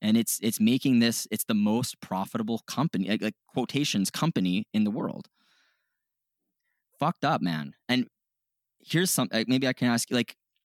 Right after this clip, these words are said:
this isn't common knowledge, I don't think. Like,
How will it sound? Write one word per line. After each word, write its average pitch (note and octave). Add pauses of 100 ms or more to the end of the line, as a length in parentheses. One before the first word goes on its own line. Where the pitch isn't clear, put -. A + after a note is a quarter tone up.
(140)
this E3+
isn't B3+
common A#2+
knowledge, G2 (400)
I A2+
don't D3
think. - (1120)
Like, A2+